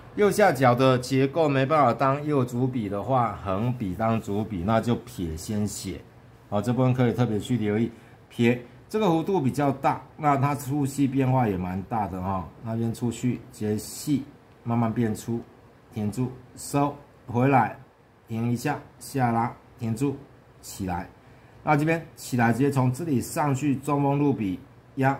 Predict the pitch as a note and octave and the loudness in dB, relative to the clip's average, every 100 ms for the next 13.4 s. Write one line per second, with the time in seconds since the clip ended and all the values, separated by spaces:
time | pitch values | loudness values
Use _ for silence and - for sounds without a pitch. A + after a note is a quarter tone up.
0 | - A2+ G#2 F#2+ F#2+ A#2 C3 B2 - - | -6 -6 -4 -4 -4 0 0 -2 -6 -4
1 | B2 G#2 F#2 F2 F#2+ A#2+ A#2 - - - | -2 -2 -4 -6 -6 -2 -2 -2 -14 -20
2 | - - - - A2 G#2+ C#3 C3+ - - | -20 -20 -20 -12 -4 -4 -2 -4 -6 -20
3 | - - - G2+ F2+ E2+ B2 A#2 A2+ A#2 | -20 -20 -14 -6 -4 -2 -2 0 -2 -2
4 | B2+ B2+ - - - - - - - - | -6 -6 -14 -20 -20 -20 -20 -20 -20 -20
5 | - A#3 G#3+ C#3+ F#3+ F#3+ G3 E3+ D3 D3 | -4 2 4 4 2 2 4 4 2 2
6 | E3+ C#3 - - - E3 C#3 A2 A2 C3+ | 0 -2 -8 -20 -10 0 0 0 0 0
7 | B2+ B2+ B2+ B2 G#2 G#2 A#2+ - - - | 0 0 0 -2 -4 -2 -4 -6 -16 -20
8 | - - - - - - - - - - | -20 -20 -20 -20 -20 -20 -20 -20 -20 -20
9 | - - - - - - G3 G3 F3 D#3 | -20 -20 -20 -20 -20 -4 0 2 4 4
10 | E3 C#3 A2+ - - D#3 E3 D3 C#3+ C3+ | 4 2 2 0 -8 -4 0 0 2 2
11 | A2 - B2+ C3+ C3 C3+ C3 C#3 B2+ G#2+ | 0 0 2 2 2 0 2 0 0 -2
12 | - B2+ G#2 G#2 - - - - C3 G#2+ | 0 0 0 -4 -10 -20 -10 0 0 2
13 | G2+ G2+ C3 G2 | 0 -2 -2 -2